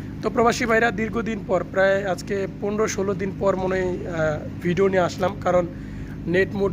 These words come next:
বিভিন্ন সমস্যার কারণে, আহ, ভিডিও আপলোড দিতে পারি না আপনাদের মাঝে। তো যাই হোক, আজকে চলে আসছি মালয়েশিয়ার বিশেষ একটা সুখবর নিয়ে। সেটা হচ্ছে যে কৃষি রোপণ এবং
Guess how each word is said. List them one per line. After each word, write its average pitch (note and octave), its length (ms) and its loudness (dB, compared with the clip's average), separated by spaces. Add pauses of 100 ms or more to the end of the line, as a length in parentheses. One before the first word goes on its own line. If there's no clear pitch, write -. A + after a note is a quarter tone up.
বিভিন্ন F#3 300 -2
সমস্যার F3 460 0
কারণে, F#3 300 2
আহ, - 760 -2
ভিডিও F#3+ 420 2
আপলোড F3+ 340 0
দিতে F#3+ 200 0
পারি F3 200 4
না F3 80 2
আপনাদের F3 380 -2
মাঝে। F3 300 0 (600)
তো F#3+ 60 2
যাই A#3 160 6
হোক, A#3+ 120 0
আজকে A3 320 -4
চলে A3 200 2
আসছি A#3 320 -2
মালয়েশিয়ার G3+ 520 0 (340)
বিশেষ G3 260 -2
একটা G#3 180 -4
সুখবর G3 460 -2
নিয়ে। D3 180 -2 (760)
সেটা D#3+ 240 -2
হচ্ছে F3 160 -2
যে A3 180 4 (480)
কৃষি A3+ 360 0
রোপণ G#3+ 380 2
এবং G3 280 0